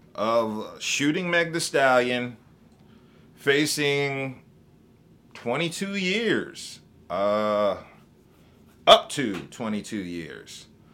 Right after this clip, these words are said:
Uh, the whole fucking situation is messy. I, I think we can all agree on that. This is really kinda hood radish.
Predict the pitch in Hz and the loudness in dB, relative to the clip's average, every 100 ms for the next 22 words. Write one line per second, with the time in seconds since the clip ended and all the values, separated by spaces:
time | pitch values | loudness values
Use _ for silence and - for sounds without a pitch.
0 | - - - - - 113 131 131 135 135 | -20 -20 -20 -20 -8 -2 2 4 6 6
1 | 127 120 - - - - - - 135 233 | 4 0 -8 -20 -20 -20 -20 -2 4 8
2 | 359 392 - 226 208 185 135 - 151 139 | 8 8 2 2 2 0 -4 -2 -2 0
3 | 123 117 113 98 87 80 92 107 95 - | 2 2 0 -8 -10 -10 -6 -4 -4 -10
4 | - - - - 101 - 117 - 233 220 | -16 -20 -20 -14 -12 -4 -4 0 0 0
5 | 208 165 139 117 107 98 95 104 98 85 | -2 -2 0 0 0 -2 -6 -6 -6 -8
6 | 80 78 64 - - 117 143 175 147 127 | -10 -10 -12 -18 -10 -8 -4 -4 -4 -6
7 | 127 143 131 117 101 - - - 160 139 | -4 -2 -2 -2 -4 -10 -20 -12 -8 -6
8 | 101 78 131 127 95 90 90 82 67 - | -6 -6 -4 -2 -2 -4 -4 -4 -10 -12
9 | - | -14